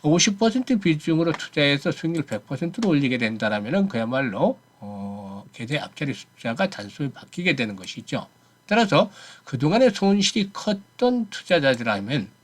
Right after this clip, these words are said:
또 이런 가운데 원금 회복을 절실한 마음으로 희망을 하는 분들, 이 원금 회복에 대한 절실함이 있는 분들,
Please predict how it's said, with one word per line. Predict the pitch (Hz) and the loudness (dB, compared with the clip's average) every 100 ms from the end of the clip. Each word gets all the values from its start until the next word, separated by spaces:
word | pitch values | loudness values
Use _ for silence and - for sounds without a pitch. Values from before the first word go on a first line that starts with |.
| - | -2
또 | 175 180 175 | 2 2 2
이런 | 139 127 | -2 -2
가운데 | 127 120 147 208 202 - _ | -2 0 0 -2 -4 -18 _
원금 | 113 107 120 151 151 202 202 | -8 -2 2 2 2 2 2
회복을 | 170 151 143 151 180 | 2 0 -2 0 -2
절실한 | 147 - 170 - 208 123 226 - | 0 2 2 4 2 2 0 -6
마음으로 | 120 117 117 143 143 156 _ | -4 -2 -2 -2 -4 -6 _
희망을 | 156 131 113 | 0 0 0
하는 | 104 98 | -4 -8
분들, | 95 95 104 _ | -12 -16 -20 _
이 | 113 | -18
원금 | 101 127 156 208 | -10 -6 -2 -2
회복에 | 156 139 139 | -2 -4 -4
대한 | 135 | -6
절실함이 | 117 101 - 107 98 | -6 -12 -16 -18 -18
있는 | 92 | -20
분들, | 170 - | -20 -20